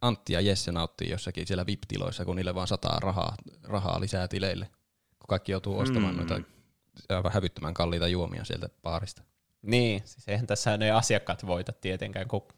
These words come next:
Speaker 3: kasino voittaa aina.
Speaker 1: Niin.
Speaker 3: Eli kasinolla tarkoitan nyt Jesseä ja Antti. <laughs> Ja tietty Jessen klubille, jo pääset tänne sisään,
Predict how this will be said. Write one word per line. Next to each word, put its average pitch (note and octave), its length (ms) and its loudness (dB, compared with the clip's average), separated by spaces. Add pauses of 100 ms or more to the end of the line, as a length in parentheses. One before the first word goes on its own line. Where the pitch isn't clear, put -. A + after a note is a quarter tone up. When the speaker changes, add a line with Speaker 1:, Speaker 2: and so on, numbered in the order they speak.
(100)
Speaker 3:
kasino G#2+ 500 6
voittaa G#2 580 4
aina. F#2+ 220 -4 (300)
Speaker 1:
Niin. F2+ 280 2 (480)
Speaker 3:
Eli F#2 220 0
kasinolla G2 520 2
tarkoitan G2 440 -4
nyt G2+ 140 -6
Jesseä G2 480 2
ja G2 240 0
Antti. G#2 260 -2
<laughs> - 100 0 (2500)
Ja A2+ 100 6
tietty D3 360 4
Jessen A#2+ 420 4
klubille, G#2+ 640 6 (340)
jo G2+ 80 -2
pääset A#2+ 420 6
tänne G#2+ 260 4
sisään, A#2 640 4